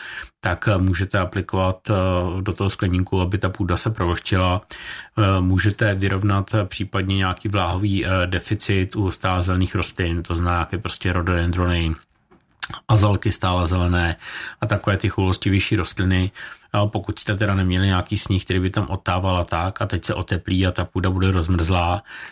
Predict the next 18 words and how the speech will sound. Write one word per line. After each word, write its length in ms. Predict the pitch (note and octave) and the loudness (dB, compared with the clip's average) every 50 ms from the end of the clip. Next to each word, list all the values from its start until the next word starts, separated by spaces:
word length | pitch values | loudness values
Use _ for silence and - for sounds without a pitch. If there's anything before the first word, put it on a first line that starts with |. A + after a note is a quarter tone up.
| - _ - | -20 _ -4
tak, 300 | - G2 F2+ - - - | -2 -2 -2 -2 0 0
eh, 0 | G2 F#2+ F#2 F2+ E2+ | 2 2 2 2 0
vodou, 360 | F2 F#2 F2+ F#2+ F#2+ F#2+ F2+ | 0 0 0 0 0 0 0
která 300 | - - - F#2 F#2 F#2 | -2 -4 -2 -2 0 0
bude 140 | F#2 F#2 F#2 | 2 2 2
mít 320 | F#2 F#2 F2+ F2+ - - - | 4 4 2 0 -2 -4 -2
jakoby 380 | - F#2+ - - - F#2+ G2 F2 | -2 -2 0 0 0 2 2 0
přibližně 560 | E2+ - - - F#2+ F2+ F#2+ F2+ G2 F#2+ F2 | 0 -2 -6 -4 0 0 2 2 4 2 2
tu 160 | E2+ - F#2 | 2 0 0
venkovní 420 | F2 F2+ F2 E2+ - F#2 F#2 G2 F#2+ | 2 2 0 0 0 2 4 4 4
teplotu, 500 | F2+ F#2 - - E2+ E2+ - F#2+ F#2 F2+ | 2 0 -2 -2 -4 -2 -2 0 0 0
tak 180 | F2 - - | 0 0 -2
určitě 240 | - G2 - - G2+ | -4 -4 -2 0 2
můžeme 260 | G2 F#2+ F2 G2 G#2 | 2 2 4 4 2
dozalít, 480 | G#2 F2 E2 F2+ F2 F2 F2 F2 - - | 2 2 2 2 2 2 0 -2 -4 -4
to 100 | - G2+ | -2 -2
je 60 | F#2 | -2
fajn. 440 | F2+ - F2+ E2+ E2+ F2 F2 F#2 | 0 0 0 0 0 0 0 -2